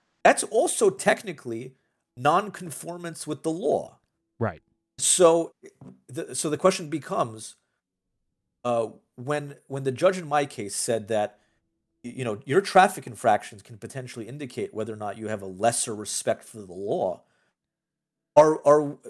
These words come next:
Speaker 1: the lesser respect for what type of law? Are we, are we talking about laws that prohibit conduct that is mal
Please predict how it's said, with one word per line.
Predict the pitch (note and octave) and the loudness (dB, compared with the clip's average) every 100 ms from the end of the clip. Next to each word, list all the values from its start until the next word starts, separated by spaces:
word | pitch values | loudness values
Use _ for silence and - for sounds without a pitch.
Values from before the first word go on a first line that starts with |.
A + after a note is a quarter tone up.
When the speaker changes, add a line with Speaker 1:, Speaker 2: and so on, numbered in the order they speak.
| - _ - - | -20 _ -20 -6
Speaker 1:
the | D3 | -2
lesser | C#3+ G#3 B3 - | 4 4 4 2
respect | G3+ - G#3+ | 0 -2 -4
for | - - F3 | -6 -4 -2
what | D3 C#3 G#3 - | -2 -2 -4 -4
type | A#3 - B2+ | -4 -4 -8
of | A2 | -6
law? | G2 | -4
Are | G2 | -4
we, | - | -2
are | B2 | -2
we | C3+ | -4
talking | - F#3 F#3+ D3 | -4 -6 -6 -12
about | B2+ B2+ B2+ - | 0 2 2 0
laws | A#2+ C#3 C#3 B2 | -2 0 0 0
that | B2 A#2 - _ _ _ _ _ | 0 0 -2 _ _ _ _ _
prohibit | C3+ A#2+ C#3+ C3+ C3+ | -6 -2 -4 -6 -8
conduct | C3 B2 B2+ A#2+ - - _ _ _ | -4 -4 0 -2 -2 -16 _ _ _
that | A#2 A2 | -2 0
is | F#2+ G#2 | -2 -10
mal | A2 A#2+ B2+ B2 | 2 6 8 6